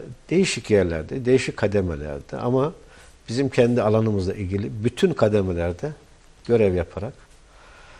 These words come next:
e, bugün itibariyle de kadim şehrimiz, payitaht şehrimiz Bursa'dayız. Tabii, e, bu şehre özellikle, e,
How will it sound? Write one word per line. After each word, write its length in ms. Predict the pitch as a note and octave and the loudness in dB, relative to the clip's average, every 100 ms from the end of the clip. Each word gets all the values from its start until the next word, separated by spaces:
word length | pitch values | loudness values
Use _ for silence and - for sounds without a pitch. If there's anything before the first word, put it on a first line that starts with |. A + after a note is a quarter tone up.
| - - - | -20 -20 -6
e, 360 | G#2 F#2+ F#2 F2+ F2 - - - - | -2 0 0 -2 -6 -18 -20 -20 -8
bugün 220 | G#2+ A2 | -4 0
itibariyle 640 | G#2 F#2+ G2+ F#2+ F#2+ G2 A2+ | 0 -2 -2 0 0 -2 -2
de 120 | C3 - - - - - | -4 -6 -18 -20 -20 -16
kadim 340 | - G#2 A#2+ - | -4 2 2 2
şehrimiz, 640 | D#2+ D2+ D#2 - - - - | -4 -6 -10 -12 -16 -18 -6
payitaht 380 | F#2+ F#2+ A2 - | -4 -2 -4 -4
şehrimiz 640 | F2+ D#2 - F#2+ - - - - - - - - - - - - | -8 -8 -12 -16 -18 -20 -20 -20 -20 -20 -20 -20 -20 -20 -20 -20
Bursa'dayız. 800 | B2 A#2+ - E2 D2+ G2+ - - - - - | -2 -2 0 -4 -6 -8 -10 -14 -18 -20 -12
Tabii, 320 | G2+ F#2+ G#2 - - - - - - - - - - | -6 -4 -4 -8 -20 -20 -20 -20 -20 -20 -20 -14 -6
e, 320 | - F2 G#2 | -4 -4 -4
bu 80 | A#2 | -6
şehre 520 | - G2 F#2 F2+ G2 - - - | 0 0 2 -2 -4 -8 -20 -8
özellikle, 680 | G2 F#2+ G2 F2 - F#2 F2+ E2+ - - - - - - - | -6 -2 -2 -2 -6 -2 -2 -4 -12 -20 -20 -20 -20 -20 -10
e, 240 | F2 F2 | -6 -6